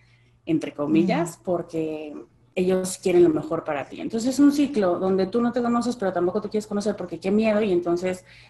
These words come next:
Speaker 1: todo input que te llega de alguien más debe ser correcto. Y es, creo que ahí es donde estamos.
Speaker 2: Guau, y, y yo creo que el, este tiempo de cuarentena, como lo mencionas, quizás están apareciendo todos esos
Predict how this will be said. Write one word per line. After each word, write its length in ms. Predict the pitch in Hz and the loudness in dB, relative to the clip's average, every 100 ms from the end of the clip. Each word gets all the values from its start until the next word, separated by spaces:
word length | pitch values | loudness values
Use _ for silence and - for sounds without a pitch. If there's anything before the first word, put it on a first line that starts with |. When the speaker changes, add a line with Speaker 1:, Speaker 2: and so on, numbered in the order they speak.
| _ | _
Speaker 1:
todo 240 | - 214 214 | 4 4 4
input 360 | 214 196 208 | 2 0 -2
que 100 | - | -4
te 160 | 185 185 | -4 -2
llega 240 | 185 185 | 0 0
de 100 | 180 | 0
alguien 260 | 185 180 180 | 0 0 0
más 320 | 185 233 - | 0 -2 -2
debe 220 | 175 170 175 | -2 0 -2
ser 220 | 170 165 | -4 -6
correcto. 580 | 151 165 165 - - - _ - - | -6 -4 -6 -8 -20 -20 _ -20 -14
Y 240 | 180 165 160 | -8 -4 -2
es, 540 | 160 160 - - - | -2 -6 -14 -20 -16
creo 240 | - 165 165 | -6 -6 -4
que 80 | 170 | -6
ahí 100 | 160 | -4
es 80 | |
donde 220 | 165 156 131 | -2 -4 -6
estamos. 520 | - 131 - - - _ _ _ _ _ _ _ _ _ | -12 -14 -14 -20 -20 _ _ _ _ _ _ _ _ _
Speaker 2:
Guau, 380 | 214 180 190 180 | -4 0 2 2
y, 40 | - | 2
y 320 | 202 190 170 | 0 0 0
yo 160 | 196 208 | 0 0
creo 160 | 220 226 | 0 -2
que 340 | 233 208 180 | 0 2 0
el, 280 | 170 165 - - | -2 -6 -8 -6
este 280 | 180 - | -6 -6
tiempo 400 | 196 196 190 196 | -6 -6 -4 -2
de 140 | 196 175 | -2 -2
cuarentena, 600 | 170 160 160 180 175 180 | -2 -2 -2 -2 -2 -4
como 240 | 170 156 | -4 -4
lo 100 | 151 | -2
mencionas, 800 | 151 156 - 180 170 175 277 - _ _ - _ | -2 -4 -2 -4 -4 -4 -6 -8 _ _ -20 _
quizás 340 | - 175 185 180 | -4 2 4 2
están 320 | 185 180 180 | 0 0 0
apareciendo 720 | 190 175 156 156 160 160 170 | 0 0 0 -2 -2 0 0
todos 400 | - 165 165 165 | 0 2 2 0
esos 680 | 156 - 165 160 160 - | -4 0 0 2 0 -6